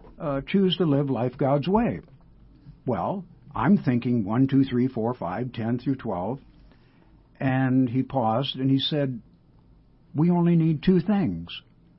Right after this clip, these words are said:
And I'm immediately thinking, "No, there are many more than that." And he said,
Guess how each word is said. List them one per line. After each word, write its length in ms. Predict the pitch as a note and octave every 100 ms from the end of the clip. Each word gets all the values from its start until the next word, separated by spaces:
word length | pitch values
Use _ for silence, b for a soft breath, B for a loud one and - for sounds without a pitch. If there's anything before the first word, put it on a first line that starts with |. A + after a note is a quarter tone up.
| - _ _ _ _ -
And 140 | B2
I'm 180 | A2 A2
immediately 640 | A2 B2+ A#3+ C4 G2 G#2+
thinking, 480 | G#2 A#2+ G2+ A2 A#2+
"No, 440 | G#2 F2 G#2+ C#4+ - - - - -
there 200 | B2+ C3
are 60 | C#3
many 260 | C#3 D3
more 260 | D#3+ B3 A3+
than 160 | C3+
that." 300 | G2+ E2+ - - b b b
And 120 | B2+
he 140 | B2+ B2
said, 420 | - C3+ A#2